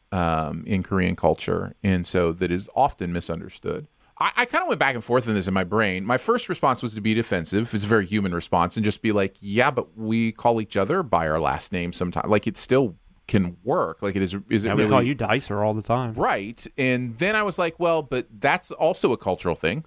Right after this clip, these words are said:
Speaker 1: That's also maybe not something they do in Korea. I don't know." And so, I, I, you know, my brain kept shifting between being defensive and, and then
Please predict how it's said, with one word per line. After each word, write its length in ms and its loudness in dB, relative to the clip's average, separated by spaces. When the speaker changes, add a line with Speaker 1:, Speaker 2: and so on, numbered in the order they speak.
Speaker 1:
That's 160 2
also 240 2
maybe 360 2
not 280 2
something 320 -2
they 120 2
do 420 2
in 500 0
Korea. 320 2
I 20 0
don't 140 -4
know." 160 -2
And 240 -2
so, 120 0
I, 80 2
I, 160 -4
you 140 0
know, 200 0
my 80 -2
brain 180 -2
kept 180 -2
shifting 300 0
between 260 0
being 200 2
defensive 460 0
and, 300 0
and 160 2
then 260 -2